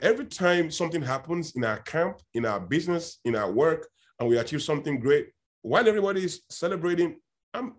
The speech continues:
I'm done. I celebrate, but I'm in the next challenge because I know something is coming. Could it be possible? Could it be possible that we can actually not create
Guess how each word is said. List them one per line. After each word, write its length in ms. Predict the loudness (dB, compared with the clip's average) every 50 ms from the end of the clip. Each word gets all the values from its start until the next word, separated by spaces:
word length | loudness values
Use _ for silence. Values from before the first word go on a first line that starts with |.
| _ _ _ -10
I'm 260 | -8 -8 -8 -10 -10 -4
done. 360 | -2 0 0 0 -2 -4 -10 -14 _ _ _ _ _ _ _ _ _ _ _ _ _ _ _ -2
I 100 | -2 0
celebrate, 640 | 0 -2 0 2 2 2 4 6 4 4 4 0 0
but 260 | 0 0 0 0 -2 _
I'm 140 | 0 0 2
in 80 | 2
the 80 | 2 4
next 240 | 6 6 4 4 2
challenge 360 | -2 -2 -2 -2 -2 -6 -8
because 260 | -8 -2 -2 -2 0 2
I 80 | 0 0
know 560 | 0 4 4 6 6 6 4 4 0 -4 _ _ _ _ _ _ _ _
something 440 | _ -6 -2 0 0 0 0 0 0
is 120 | 0 0 0
coming. 400 | -4 -4 -4 -4 -4 -8 -12 _ _ _ _ _ _ _ _ _ _ _ _
Could 140 | -2 0 0
it 100 | 2 0
be 80 | 0 -2
possible? 640 | -2 -2 -4 -4 -2 -4 -6 -6 -8 -10 -12 _ _ _
Could 120 | -6 -2 -2
it 80 | 0
be 80 | 0 -2
possible 840 | -2 -4 -6 -6 -6 -4 -4 -4 0 2 2 2 2 2 -2 -6 -4
that 380 | -2 -2 0 0 -2 -4 -8 -16 _ _ _ _ _ _ _
we 140 | _ 0 0
can 280 | 2 2 2 2 2 2 0
actually 680 | -2 -2 -2 -2 0 0 2 4 4 2 2 0 -4 _ _ _ _ _ _ _ _ -4
not 280 | 0 2 2 2 0 -4 -12 _ _ _ _ _ _ _ _ _ _ _ _ _ -10
create 500 | -4 -2 2 6 8 8 8 6 2